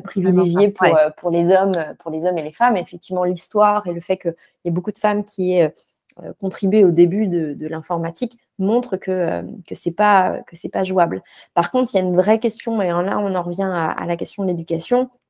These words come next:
Speaker 2: de, euh, de s'autoriser déjà à titre individuel pour, euh, les jeunes femmes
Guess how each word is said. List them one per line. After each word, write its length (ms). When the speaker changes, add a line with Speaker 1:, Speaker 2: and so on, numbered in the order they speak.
Speaker 2:
de, 400
euh, 140
de 140
s'autoriser 840
déjà 240
à 60
titre 280
individuel 600
pour, 240
euh, 60
les 140
jeunes 180
femmes 420